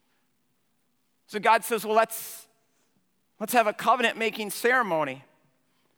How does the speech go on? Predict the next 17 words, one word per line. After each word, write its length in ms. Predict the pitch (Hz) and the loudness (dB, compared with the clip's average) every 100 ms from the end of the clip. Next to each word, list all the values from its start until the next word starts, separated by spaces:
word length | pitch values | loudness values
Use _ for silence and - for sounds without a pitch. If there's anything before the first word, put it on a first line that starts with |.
| _ _ _ _ | _ _ _ _
Covenants 480 | 247 277 262 233 240 | 4 4 4 0 -4
in 80 | 220 | -4
the 80 | |
ancient 420 | 226 262 - 214 139 | -2 -2 -4 -8 -2
world 500 | 226 240 202 190 196 | 2 4 4 2 -2
were, 160 | 202 | -4
were, 220 | 196 202 196 | -2 -2 0
were 220 | 202 202 | 0 0
literally 640 | 226 277 269 214 190 185 - | 2 4 4 2 0 -2 -6
cut. 400 | - - 226 180 180 | -12 2 4 4 0
They 100 | 202 | -4
were, 120 | 196 | -2
they 100 | 196 | -2
were 140 | 208 | -2
cut 460 | - - - 277 285 - | -4 -10 0 2 2 -2
in 220 | 220 185 | -6 -6
blood. 480 | 151 196 220 185 | -4 4 6 4